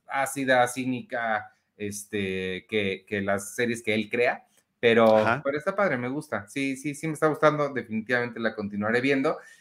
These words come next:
Speaker 1: pero sí creo que es una de esas que se disfrutaría más de jalón.
Speaker 2: Sí, de corridito, de
Speaker 1: Sí.
Speaker 2: corridito. Entonces, bueno, pues, ni modo, ahora sí a-, la vas a tener que ver como yo vi la primera,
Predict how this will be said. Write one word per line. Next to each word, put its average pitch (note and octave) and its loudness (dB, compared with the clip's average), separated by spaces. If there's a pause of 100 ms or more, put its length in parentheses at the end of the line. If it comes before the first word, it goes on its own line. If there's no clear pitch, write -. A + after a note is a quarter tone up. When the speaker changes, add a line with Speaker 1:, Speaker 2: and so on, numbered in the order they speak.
(220)
Speaker 1:
pero D3+ 6
sí E3 -4
creo E3 8
que E3+ 4
es E3 2
una D#3+ 6
de D3 8
esas D3 -2
que - -20
se C3+ -4
disfrutaría B2 2
más B2 0 (100)
de A2 -2
jalón. G2+ -4 (880)
Speaker 2:
Sí, C#3+ 6
de C3+ 8
corridito, B2 0 (180)
de G2 -2
Speaker 1:
Sí. - -6
Speaker 2:
corridito. G2 -2 (500)
Entonces, A#2+ -2
bueno, A#2 4
pues, G#2+ 0 (140)
ni G#2+ -2
modo, B2+ 2
ahora A#2+ 8
sí B2+ 2
a-, A2 8
la G#2 8
vas A2+ 8
a A2+ -10
tener A2 0
que A#2+ 0
ver A2 0
como G#2 -4
yo F#2+ 0
vi G2 0
la F#2+ 0
primera, B2 -6